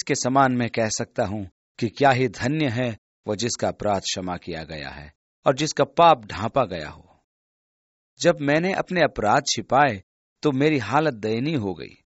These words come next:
और परमेश्वर का हाथ मुझ पर भारी हो गया। मैंने सोचा, "अब मैं मर जाऊंगा," परंतु जब मैंने अपने पापों को मान लिया, तब परमेश्वर ने मुझे पूरी रीति से माफ कर दिया।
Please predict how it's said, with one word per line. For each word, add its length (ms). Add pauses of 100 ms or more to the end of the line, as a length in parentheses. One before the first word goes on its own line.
(120)
और 80
परमेश्वर 560
का 120
हाथ 220 (120)
मुझ 120
पर 140
भारी 280
हो 180
गया। 260 (360)
मैंने 220
सोचा, 420 (280)
"अब 140
मैं 100
मर 200
जाऊंगा," 520 (240)
परंतु 380
जब 200
मैंने 200
अपने 220
पापों 360
को 120
मान 300
लिया, 240 (340)
तब 180
परमेश्वर 480
ने 60
मुझे 220
पूरी 420
रीति 280
से 160
माफ 340
कर 120
दिया। 340